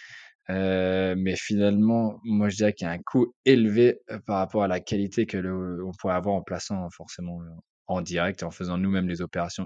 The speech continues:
immobilières. Heu, on peut aussi maîtriser les délais parfois, mais c'est surtout ce côté coût élevé parce qu'on a, on est, on,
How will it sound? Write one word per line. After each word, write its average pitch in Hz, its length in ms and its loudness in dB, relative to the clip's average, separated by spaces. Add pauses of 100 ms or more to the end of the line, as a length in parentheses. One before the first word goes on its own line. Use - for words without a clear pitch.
immobilières. 98 560 -2 (920)
Heu, 92 300 0
on 92 120 -2
peut 104 120 0
aussi 95 600 2 (380)
maîtriser 101 720 -2
les 87 120 -2
délais 90 340 -2
parfois, 110 480 -2 (260)
mais 87 80 -6
c'est 87 100 -4
surtout 92 300 -2
ce - 60 -10
côté 90 300 -2
coût 95 200 -2
élevé 95 240 2
parce 80 160 -6
qu'on 82 180 -6
a, 82 340 -4
on 82 140 -6
est, 82 120 -6 (140)
on, 101 60 -12